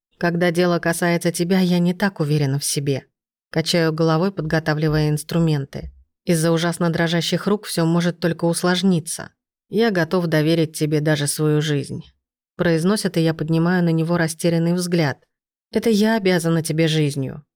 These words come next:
Отвожу глаза, боясь разреветься от переполняющих эмоций.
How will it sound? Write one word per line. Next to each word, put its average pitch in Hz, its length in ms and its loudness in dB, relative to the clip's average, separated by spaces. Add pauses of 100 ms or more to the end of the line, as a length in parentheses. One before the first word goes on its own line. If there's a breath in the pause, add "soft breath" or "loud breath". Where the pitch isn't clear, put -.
(160)
Отвожу 165 400 0
глаза, 165 380 2
боясь 165 360 0
разреветься 165 640 0
от 151 100 -2
переполняющих 156 880 0
эмоций. 175 560 -2